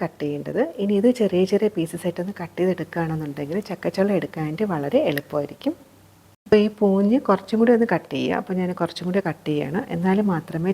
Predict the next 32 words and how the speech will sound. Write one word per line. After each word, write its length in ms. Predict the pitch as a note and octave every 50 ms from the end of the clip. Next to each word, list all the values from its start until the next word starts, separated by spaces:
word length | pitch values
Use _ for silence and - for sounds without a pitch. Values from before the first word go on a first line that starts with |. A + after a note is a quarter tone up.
| - F3
ചക്കച്ചുള 420 | - - E3+ E3 - F#3 F3+ G3+ G#3 G3
നമുക്ക് 240 | E3 D3+ - - A3 G#3+ E3
എളുപ്പത്തിൽ 440 | D3+ - - E3+ - - E3+ D#3+ D3
തന്നെ 160 | D#3 G#3 A#3+ G3+ -
എടുക്കാനായിട്ട് 500 | B2+ - - D3+ D3 D3 D3 - C4 - -
പറ്റത്തുള്ളൂ. 440 | F#3 - - - - - - - - _ - - - _ _ _ _ _ _ _ _ _ _ _ _ _ _ _ _ _ _ _ -
ഇതിൽ 160 | G#3 G3+ G3+ G3
നിന്ന് 180 | F#3 E3+ F3+ C4 C4 -
ചക്കച്ചുള 420 | G3 - - E3 E3 F3+ F3 F3 F3
ഓരോന്നായിട്ട് 400 | D#3+ D3+ D3+ D3 D#3 D#3+ - D#3 D3
എടുക്കാം. 280 | D3 D3 - - C4+ C4 -
ചക്കച്ചുള 420 | A3 E3+ - F3+ F3 F#3+ F#3+ F#3+ F3+ D#3+
എടുക്കുമ്പോൾ 340 | D#3 D#3 - E3+ F3+ G3+ F#3+
ഇതിൻ്റെ 160 | F3+ E3+ F#3 F3+ -
കുരു 220 | G3 F3+ F3+ G#3+ G#3+ -
കളയേണ്ട 380 | F#3+ E3+ D#3+ D#3 D#3+ E3 E3 E3 D3+
ആവശ്യമില്ല. 480 | D3 D3 D#3 - - E3 C#3+ D3+ F#3+ A#3 - -
കുരുവോടുകൂടി 600 | F3+ E3 F3 F3 F#3 G3 G3+ G3 F3 E3+ E3 D#3+ E3
തന്നെയാണ് 360 | E3 D#3+ D#3+ E3 D#3+ D#3+ F#3+ G3+ F3+
നമ്മൾ 220 | D3+ D3+ E3 E3 -
സ്റ്റോർ 260 | - - D3+ C#3+ D3 D3+
ചെയ്യുന്നത്. 320 | C#3+ C#3 - - - - D4 - - - - - - - -
ഇതിപ്പോൾ 280 | G3 A3 G3+ - - B3+ - G3 F#3
ആദ്യത്തെ 320 | F#3+ F#3+ - - - A3+ G#3+ G3
രീതിയായിട്ടോ 400 | E3 D#3 - D3 C#3+ - - C3+ -
കാണിക്കുന്നത്. 420 | D#3 D3+ C#3+ C#3 - - - D#3 - F3
അതായത് 300 | D#3+ E3+ D#3+ D#3 D3+ - C4 - - G3+
ഒരു 140 | F#3+ A3 A3 G3
വർഷത്തോളം 500 | F3 - - D#3+ - - D#3+ E3 G3+ A3+ G3
നമുക്ക് 240 | D#3 D3+ - - B3+ B3
പഴുത്ത 320 | G3+ E3+ E3 D#3+ - F#3+ F#3+ F#3
ചക്ക 240 | E3+ - - - B3